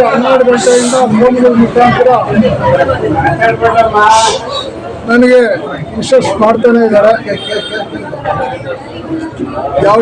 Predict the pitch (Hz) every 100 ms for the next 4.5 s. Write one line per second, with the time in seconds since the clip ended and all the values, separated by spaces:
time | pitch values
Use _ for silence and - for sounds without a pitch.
0 | 226 233 240 247 - 220 233 226 226 226
1 | - - 196 - 220 214 202 196 208 233
2 | 233 220 202 202 - 240 226 - 196 -
3 | 214 190 185 185 185 208 185 160 180 202
4 | - - 185 180